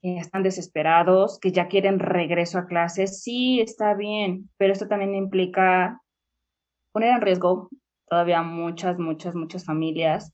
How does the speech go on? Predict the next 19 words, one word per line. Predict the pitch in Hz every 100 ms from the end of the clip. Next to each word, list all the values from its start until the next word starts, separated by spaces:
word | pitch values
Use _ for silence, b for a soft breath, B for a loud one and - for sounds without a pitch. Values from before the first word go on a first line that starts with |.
| -
poner | 170 170
en | 175
riesgo | 175 165 175 175 170 - - _ _ _
a | 175
muchas | 185 185 196 190
otras | 185 185
personas, | 175 - 170 180
porque | 180 - 180
estamos | - 175 175
de |
acuerdo | 175 175 175 170
que | 170
ahorita | 170 165 175
nuestro | 170 170 160 -
cuadro | 175 170 175
de | 170
vacunación | 160 165 160 156 156 180 180 208 - _ _ _ _ _ _ _ _ _ _
está | 190 185 196 180 - - _ _ _ _ _
bajísimo. | 175 170 151 208 202 208 202 240 -